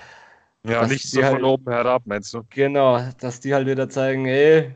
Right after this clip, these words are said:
Speaker 2: wir denken genauso wie eu-, wie ihr, also wir haben die gleichen Gedanken“ und
Speaker 1: Ja.
Speaker 2: weil Polizei ist ja doch inzwischen in unserem Land auch kein ehrenhafter Job mehr, also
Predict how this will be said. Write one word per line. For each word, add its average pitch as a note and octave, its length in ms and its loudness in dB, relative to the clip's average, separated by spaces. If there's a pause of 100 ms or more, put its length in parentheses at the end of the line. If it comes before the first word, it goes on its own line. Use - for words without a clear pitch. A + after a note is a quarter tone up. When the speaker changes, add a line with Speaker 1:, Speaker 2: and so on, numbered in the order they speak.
Speaker 2:
wir C3 220 -2
denken C#3+ 360 2
genauso D3 400 4
wie D3+ 180 0
eu-, E3 320 -2
wie D#3+ 220 -8
ihr, F3+ 240 4
also C3 360 2
wir C#3 140 2
haben C#3+ 220 0
die C#3 100 -6
gleichen D#3 300 0
Gedanken“ C3+ 520 -2
und A#2 260 -8 (680)
Speaker 1:
Ja. C3 180 -2
Speaker 2:
weil A2+ 400 0
Polizei B2+ 640 2
ist C#3 160 0
ja C3 280 -2
doch B2+ 320 -8
inzwischen C3 720 -6
in C#3+ 260 -10
unserem C3 320 -2
Land B2 240 0
auch - 420 -6 (540)
kein A#2 260 -2
ehrenhafter A#2+ 680 -2
Job C3+ 300 -4
mehr, A#2 260 -2
also G2 320 -8